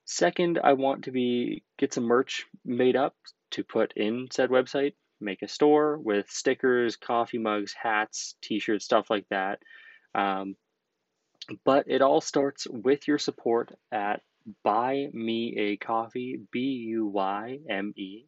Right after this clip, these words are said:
A C O F F E dot com forward slash the Feenstra Zoo. As I move forward, I do wanna know,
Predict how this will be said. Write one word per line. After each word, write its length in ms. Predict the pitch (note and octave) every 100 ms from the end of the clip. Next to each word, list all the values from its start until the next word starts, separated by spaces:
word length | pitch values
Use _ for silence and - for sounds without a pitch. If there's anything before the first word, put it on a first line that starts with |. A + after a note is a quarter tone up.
| -
A 360 | F2+ E2+ F#2 G#2+ _ _ _
C 500 | - - - F2+ F2+
O 140 | F#2+ F2
F 200 | F#2+ F2+ _ -
F 180 | E2+ -
E 300 | - C3 D3+ _
dot 300 | - F#2 -
com 380 | - D3+ E3 F#3+ - - _ -
forward 280 | D#3+ D#3 D3
slash 400 | - B2+ B2+ - -
the 340 | G2+ A#2+ B2
Feenstra 640 | A#2+ - G#2+ G2+ - G2+ F#2+
Zoo. 400 | F#2+ F2+ E2+ F2+ _ _ _ _ _ _ _ _ - - - _ - _ _ _ _ _ _ D3+
As 180 | D#3+
I 80 | F3
move 220 | E3+ E3+
forward, 500 | - D#3+ D3+ E3 D#3+ -
I 120 | D3
do 320 | C3+ E3 F#3
wanna 260 | F#3 G#3+ G#3+
know, 540 | D#3 D#3 D#3 D#3 -